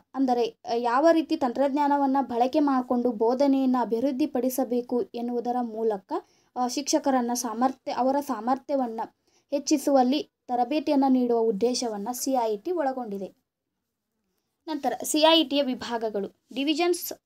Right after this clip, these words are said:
of ಸಿ ಐ ಟಿ, ಇದು ಆರು ವಿಭಾಗಗಳನ್ನು ಒಳಗೊಂಡಂತೆ ಕಾರ್ಯವನ್ನು ನಿರ್ವಹಿಸ್ತಾ ಇದೆ. ಮೊದಲನೆಯದು ಮಾಧ್ಯಮ ಉತ್ಪನ್ನ ವಿಭಾಗ,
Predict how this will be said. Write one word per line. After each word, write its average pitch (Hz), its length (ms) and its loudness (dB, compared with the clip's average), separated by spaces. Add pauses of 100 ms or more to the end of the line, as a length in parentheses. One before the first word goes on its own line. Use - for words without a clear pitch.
(160)
of - 200 -4 (340)
ಸಿ 320 120 4
ಐ 269 300 4
ಟಿ, 196 280 -10 (140)
ಇದು 349 420 -4 (120)
ಆರು 285 240 2
ವಿಭಾಗಗಳನ್ನು 277 680 0
ಒಳಗೊಂಡಂತೆ 247 600 -2
ಕಾರ್ಯವನ್ನು 240 560 0
ನಿರ್ವಹಿಸ್ತಾ 254 480 0
ಇದೆ. 190 320 -10 (140)
ಮೊದಲನೆಯದು 285 640 -2
ಮಾಧ್ಯಮ 247 520 0
ಉತ್ಪನ್ನ 262 400 -4
ವಿಭಾಗ, 214 440 -4